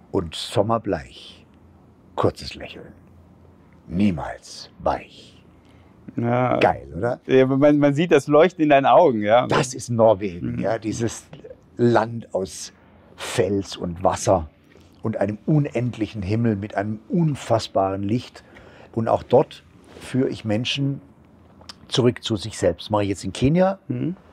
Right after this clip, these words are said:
Speaker 1: mache ich nächstes Jahr in Norwegen und ich mache nur ein so ein Seminar pro Jahr.
Speaker 2: Mhm.
Speaker 1: Also ich mache es nur einmal pro Jahr
Speaker 2: Mhm.
Speaker 1: mit einer ausgewählten Anzahl von Menschen, immer zusammen mit einem Top-Partner,
Speaker 2: Mhm.
Speaker 1: also nur die
Speaker 2: Mhm.
Speaker 1: Besten der Besten
Speaker 2: Mhm.
Speaker 1: der Lehrszene.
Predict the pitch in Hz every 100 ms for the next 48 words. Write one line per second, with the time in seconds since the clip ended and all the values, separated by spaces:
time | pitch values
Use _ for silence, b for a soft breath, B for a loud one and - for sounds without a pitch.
0 | _ - 98 104 - 113 90 95 90 98
1 | 123 143 135 120 - 113 - 135 175 131
2 | 165 180 175 151 139 120 120 110 101 98
3 | - 98 82 - _ - 117 123 175 _
4 | _ 98 104 113 - 117 - 131 190 202
5 | 180 156 135 143 214 233 127 123 160 b
6 | b b - 104 117 147 151 - 135 135
7 | 127 127 120 - 110 117 - 107 101 101
8 | 95 117 131 185 190 196 b b b b
9 | b b - 180 196 - 131 113 110 117
10 | 113 - 98 - 139 - - 135 - 185
11 | 240 - 120 127 165 107 110 139 127 117
12 | 127 143 - 123 98 120 - - 131 123
13 | 101 95 92 117 - - 139 151 196